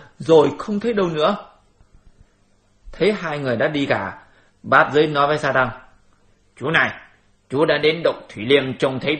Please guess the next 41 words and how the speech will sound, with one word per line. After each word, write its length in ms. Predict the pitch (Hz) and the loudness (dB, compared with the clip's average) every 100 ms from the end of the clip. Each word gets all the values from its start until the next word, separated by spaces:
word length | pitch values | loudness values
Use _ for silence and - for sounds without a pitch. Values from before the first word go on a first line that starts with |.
| 135 | 0
Bát 160 | 156 - | 0 4
Giới 180 | 165 | 2
giả 320 | 135 104 110 - | 4 2 2 -2
quẩy 160 | 101 | -6
hành 180 | 110 123 | -4 -4
lý, 340 | 120 143 160 - _ _ _ | -2 -2 -4 -12 _ _ _
sao 400 | - - 127 135 | -20 0 2 2
không 160 | 135 139 - | 0 -6 -10
cướp 200 | - 160 - | 2 4 4
lấy 120 | 147 | 0
mang 200 | 165 139 | -2 -2
về?" 360 | 135 127 147 - - _ _ - - - - _ _ _ - | 2 2 0 -6 -20 _ _ -20 -20 -20 -20 _ _ _ -14
"Sư 200 | - 127 | -2 2
huynh 180 | 131 | 4
ạ, 300 | 131 131 - - - _ _ _ _ _ - | 4 4 2 -8 -20 _ _ _ _ _ -2
yêu 200 | 139 135 | 2 4
tinh 180 | 135 127 | 2 2
kia 180 | 131 123 | 2 2
thấy 180 | 147 147 | 0 2
tôi 180 | 139 127 | 2 2
giơ 280 | 120 143 135 | 2 2 4
bảo 200 | 110 110 | 2 0
trượng 300 | 131 113 - | 0 0 0
đánh 240 | 127 151 | -2 -2
chết 200 | 156 165 | -2 0
Sa 120 | 147 135 | 0 0
Tăng 140 | 135 | 0
giả, 320 | 127 110 113 120 - - _ | -2 -2 -4 -8 -16 -20 _
nó 220 | - 117 139 | -4 2 4
đã 140 | 147 - | 2 0
quây 240 | - 135 139 | 4 6 6
lấy 220 | 135 143 | 4 4
Toan 200 | 131 131 | 4 4
Bát. 200 | 131 156 - - - _ _ _ _ - | 6 4 2 -10 -20 _ _ _ _ 0
Tôi 260 | 135 135 | 4 6
đã 120 | 131 | 6
phải 220 | 143 107 101 | 2 0 -6
tháo 300 | - 107 127 | -6 2 2
thân 220 | 147 135 | 2 -2
chạy 160 | 123 101 104 | -2 -2 2
trốn. 300 | 131 156 | 2 2